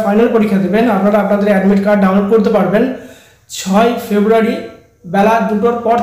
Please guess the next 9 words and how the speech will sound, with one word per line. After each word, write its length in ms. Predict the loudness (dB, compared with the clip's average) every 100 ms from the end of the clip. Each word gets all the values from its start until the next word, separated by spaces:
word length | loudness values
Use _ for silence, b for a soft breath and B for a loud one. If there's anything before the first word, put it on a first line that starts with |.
| 0
থেকে। 200 | -2 -4 -12 _ _ b b b -4
এখানে 200 | 0 2 2
বলে 140 | 2 2
দেওয়া 140 | 2 0
হয়েছে, 220 | 0 -2 -4 -6 -16 -20 _ -14
ফাইনাল 260 | -4 -2 -2 -2
পরীক্ষা 320 | -2 -2 0 -2 -4 -10 -16 -14 -10 -2
দিতে 220 | 0 2 2 4
গেলে 220 | 2